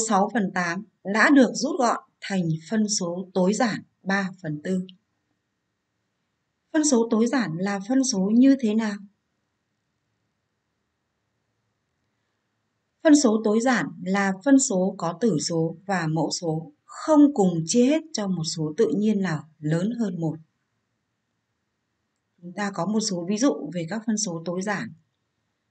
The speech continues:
Một phần bảy, bốn phần chín, mười hai phần mười ba, hai nghìn không trăm mười chín, phần hai nghìn không trăm hai mươi. Ngoài ra, các em có thể tìm thêm các phân số khác nữa. Cả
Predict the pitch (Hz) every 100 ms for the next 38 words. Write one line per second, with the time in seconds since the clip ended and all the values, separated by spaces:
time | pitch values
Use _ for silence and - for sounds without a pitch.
0 | _ 202 190 185 170 175 170 117 - _
1 | _ _ _ _ _ _ _ 170 196 226
2 | 180 - 190 220 - - _ _ _ _
3 | _ 190 190 220 240 240 196 170 170 165
4 | 170 220 220 - - _ _ _ _ _
5 | - 262 240 202 175 233 214 240 214 180
6 | 165 165 185 214 294 _ _ _ _ _
7 | _ _ _ _ _ _ 196 185 170 180
8 | 226 214 196 170 165 208 214 214 214 220
9 | 220 226 220 _ _ _ _ _ _ -
10 | 190 180 214 214 202 214 196 190 190 160
11 | 180 170 185 208 208 - 302 285 247 -
12 | 190 269 285 226 247 302 _ _ _ _
13 | - 170